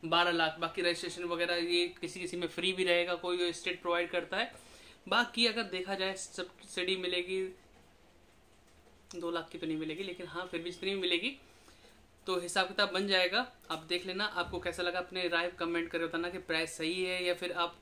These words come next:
और किसी ईवी का यू-, अ, wait करेंगे जब तक वो आती है नहीं आती। फिलहाल अपनी राय comment में कीजिए।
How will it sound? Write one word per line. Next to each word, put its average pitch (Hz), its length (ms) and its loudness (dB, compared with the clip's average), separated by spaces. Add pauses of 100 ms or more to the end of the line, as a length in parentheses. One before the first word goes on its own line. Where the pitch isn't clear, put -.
और 180 200 2
किसी 190 480 -4
ईवी 185 260 -2
का 185 140 0
यू-, 170 420 -2
अ, 165 280 2
wait 180 220 0
करेंगे 175 440 -2 (420)
जब 165 140 -2
तक - 60 -4
वो 165 160 0
आती 165 260 0
है 165 240 0
नहीं 165 160 0
आती। 165 300 -4 (540)
फिलहाल 185 460 4 (340)
अपनी 175 220 -2
राय 170 140 2
comment 165 320 -2
में 165 100 -2
कीजिए। 190 380 -6